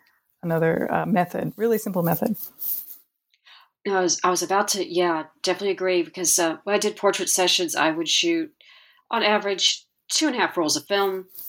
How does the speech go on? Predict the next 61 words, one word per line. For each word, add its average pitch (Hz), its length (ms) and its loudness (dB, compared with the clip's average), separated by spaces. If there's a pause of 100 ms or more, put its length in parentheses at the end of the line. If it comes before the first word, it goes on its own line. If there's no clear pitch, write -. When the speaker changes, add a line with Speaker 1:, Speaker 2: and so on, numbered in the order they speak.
(220)
Speaker 1:
Mm-hmm. 180 180 -4
Speaker 2:
and 311 180 6
on 330 120 -4
my 165 300 2
film 165 380 0
roll 151 200 0
was 151 260 0
twenty 156 260 0
shots, - 600 0 (500)
and, 165 480 0
uh, 147 360 2 (140)
I 208 100 0
got 202 140 2
everything 156 280 -2
I 151 60 2
needed 147 320 -2 (320)
for 170 100 -2
the, 143 340 0
for 160 80 -4
the 160 80 0
session. 156 360 2
And 160 140 -4
then 170 340 0 (400)
I 190 100 -2
had 220 160 4
to 220 100 -2
pull 220 200 0
myself 196 400 0
back 180 240 0
a 226 40 -10
little 165 140 0
with 156 120 -8
digital, 175 340 0
'cause - 140 -4
I 165 40 2
was 156 60 -2
like, 156 160 -2 (240)
I 240 60 -2
just 240 140 0
started - 240 2
clicking 220 240 -2
too - 140 2
much. 196 160 -2
I'm 190 80 2
like, 147 240 2
"Yeah, 170 180 0
this 196 180 0
is 165 220 0
way 180 140 4
too - 180 -4
much, 180 440 0
and 175 120 2
this 165 80 0
is 139 260 -4
way 180 160 4
too 247 120 0
much 233 200 0
time 208 240 4
editing. 165 720 0
This - 120 0
is," - 220 -2